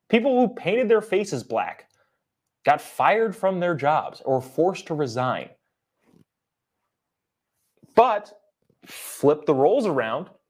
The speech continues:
A woman in a gorilla mask, a white woman in a gorilla mask throws an egg at a black man. Apparently, that's totally fine. You know why?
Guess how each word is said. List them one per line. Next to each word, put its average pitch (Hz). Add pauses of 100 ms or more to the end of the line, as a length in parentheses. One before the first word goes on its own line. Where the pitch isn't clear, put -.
(640)
A 123
woman 151
in 143
a 135
gorilla 127
mask, 120
a 113
white 113
woman 202
in 190
a 185
gorilla 160
mask 117
throws 139
an 120
egg 143
at 120
a 120
black 120
man. 143 (400)
Apparently, 208
that's 196
totally 151
fine. 107 (220)
You 127
know 127
why? 131